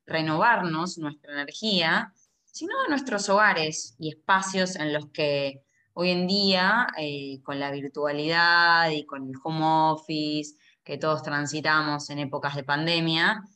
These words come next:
eh, habitamos cada vez más. Así que los invito, los invito a,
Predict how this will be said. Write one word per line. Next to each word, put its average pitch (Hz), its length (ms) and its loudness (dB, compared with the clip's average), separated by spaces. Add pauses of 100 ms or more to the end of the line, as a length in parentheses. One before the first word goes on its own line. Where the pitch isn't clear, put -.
(280)
eh, 143 560 -2
habitamos 165 760 0
cada 175 280 0
vez 175 120 -14
más. 190 540 -2
Así 185 240 -12
que 180 400 0 (1200)
los 180 180 -4
invito, 247 720 2 (120)
los 170 200 -8
invito 180 400 0
a, 147 500 2